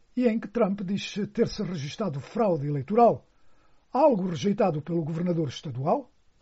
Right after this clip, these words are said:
um republicano, e pelo secretário de Estado da Geórgia, que supervisiona as eleições no estado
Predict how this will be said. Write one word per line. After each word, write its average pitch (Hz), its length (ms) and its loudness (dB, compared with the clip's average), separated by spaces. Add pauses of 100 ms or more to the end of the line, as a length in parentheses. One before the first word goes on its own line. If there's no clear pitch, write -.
(180)
um 254 120 2
republicano, 147 760 -4 (580)
e 220 60 -4
pelo 269 220 0
secretário 226 420 0
de - 80 -10
Estado 214 260 0
da 180 80 -4
Geórgia, 139 500 0
que - 140 -20
supervisiona 175 800 -6
as 147 120 -4
eleições 175 380 -4
no 165 80 -6
estado 196 420 -2